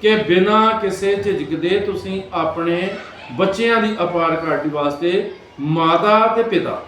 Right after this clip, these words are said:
ਜਾਂ ਕੋਈ ਗਾਰਡੀਅਨ, ਇਹਨਾਂ ਦੇ ਵਿੱਚੋਂ ਕਿਸੇ ਇੱਕ ਦਾ ਆਧਾਰ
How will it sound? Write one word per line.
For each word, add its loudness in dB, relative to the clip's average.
ਜਾਂ 2
ਕੋਈ 2
ਗਾਰਡੀਅਨ, 0
ਇਹਨਾਂ 0
ਦੇ 2
ਵਿੱਚੋਂ 2
ਕਿਸੇ 0
ਇੱਕ -2
ਦਾ -2
ਆਧਾਰ 0